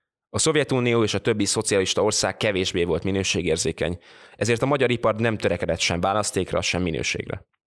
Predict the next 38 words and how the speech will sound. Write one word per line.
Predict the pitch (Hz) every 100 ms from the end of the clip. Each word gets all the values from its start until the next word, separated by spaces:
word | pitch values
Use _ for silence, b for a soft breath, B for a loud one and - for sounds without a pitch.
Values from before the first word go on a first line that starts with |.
| -
Ennek | 120 107
az | 110
ipari | 113 101
kultúra | - 107 98 98
látta | 92 87 -
kárát, | - 90 92 98 - - B B
és | - 110
amikor | 110 117
már | 113 117
lehetett | 139 120 107
volna | 110 95
konvertibilis | - 123 110 101 107 98 92
valutáért | 107 107 101 95 90 -
termelni | 104 101 92
a | 85
nyugati | 107 104 -
piacokra, | 92 95 - - 87 - B B B
kiderült, | 131 117 98 95 - - _
számos | - - 120 107 -
magyar | 90 87 -
termék | 87 90 87
nem | 98 90
állta | 78 -
ki | - -
a |
versenyt. | - - - - - _ _
A | -
nehézipart | 104 131 117 123 117 -
a |
Rákosi | 98 107 110 104
korszak | - 101 101 95
után | 95 92
már | 90
a | 95
tehetetlenségi | 104 92 87 - 92 - 87 80
erő | 85 73
hajtotta | - 57 - - -
előre. | - - - -